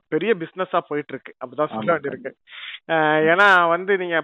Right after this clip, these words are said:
Speaker 1: பாத்தீங்கன்னா அதுக்கு போடக்கூடிய இன்ஜெக்ஷனுடைய ரேட் பாத்தீங்கன்னா எல்லாமே சிக்ஸ் தௌசண்ட்ல இருந்து, அ, ஃபிஃப்டி தௌசண்ட், சிக்ஸ்டி தௌசண்ட் வரைக்கும் சொல்றாங்க.
Speaker 2: ஆமா.
Speaker 1: இல்லையா?
Speaker 2: ஆமா.
Speaker 1: நாற்பதாயிரம் ரூபாய்க்கு, ஐம்பதாயிரம் ரூபாய்க்கு இன்ஜெக்ஷன் போடுறோம்.
Speaker 2: ஆமா.
Speaker 1: ரொம்ப கடுமையான,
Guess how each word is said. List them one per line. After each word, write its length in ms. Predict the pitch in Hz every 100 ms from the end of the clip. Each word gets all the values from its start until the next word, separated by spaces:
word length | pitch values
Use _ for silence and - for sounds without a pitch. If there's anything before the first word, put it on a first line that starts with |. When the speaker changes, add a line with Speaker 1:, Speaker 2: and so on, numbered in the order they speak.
| 170
Speaker 1:
பாத்தீங்கன்னா 400 | 180 196 185 208
அதுக்கு 500 | 170 160 _ 190 226
போடக்கூடிய 280 | 220 220 185
இன்ஜெக்ஷனுடைய 720 | 180 196 247 - 226 185 165
ரேட் 500 | 143 175 247 - -
பாத்தீங்கன்னா 420 | 165 - 175 262
எல்லாமே 580 | 185 180 208 226 233 208
சிக்ஸ் 340 | 180 180 _ 214
தௌசண்ட்ல 400 | 185 185 175 165
இருந்து, 340 | 185 208 208 - _ _ _ -
அ, 280 | 175 165 147
ஃபிஃப்டி 260 | 170 160 202
தௌசண்ட், 560 | 175 165 156 165 185 180
சிக்ஸ்டி 260 | 156 - 208
தௌசண்ட் 240 | 175 160 156
வரைக்கும் 340 | 156 190 214 170
சொல்றாங்க. 320 | 147 - 107
Speaker 2:
ஆமா. 640 | - _ _ _ _ -
Speaker 1:
இல்லையா? 240 | 147 170 170
Speaker 2:
ஆமா. 40 |
Speaker 1:
நாற்பதாயிரம் 540 | 160 170 180 165 156
ரூபாய்க்கு, 440 | 151 165 170 165 165
ஐம்பதாயிரம் 520 | 147 165 160 151 147
ரூபாய்க்கு 1200 | 143 160 160 165 147 143 170 - 143 147 160 160
இன்ஜெக்ஷன் 440 | 151 147 156 151 131
போடுறோம். 520 | 120 117 117 107 _ _ _ _ -
Speaker 2:
ஆமா. 160 | 123 120
Speaker 1:
ரொம்ப 360 | 180 240 320 - -
கடுமையான, 800 | 240 247 285 311 294 269 262